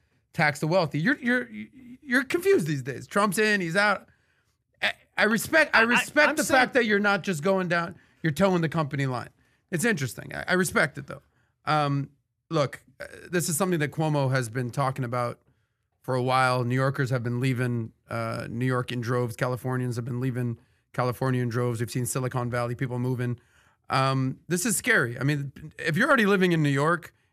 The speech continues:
Speaker 1: and you're a billionaire, you're already paying ridiculous taxes, whether it's income taxes, capital gain tax,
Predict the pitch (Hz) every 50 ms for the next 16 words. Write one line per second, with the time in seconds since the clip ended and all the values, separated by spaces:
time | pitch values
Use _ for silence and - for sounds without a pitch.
0 | _ _ _ - 135 139 143 170 180 151 127 147 160 170 170 170 175 185 180 147
1 | 143 165 185 170 147 - - 151 147 139 135 127 123 127 120 110 135 151 147 156
2 | 139 131 120 - 143 - 120 120 - - 123 123 123 117 123 131 135 131 127 127
3 | 131 - 143 143 135 - 139 135 123 - 131 127 123 - - 127 113 - 139 131
4 | 127 - 127 127 123 131 131 127 123 143 139 131 123 120 - -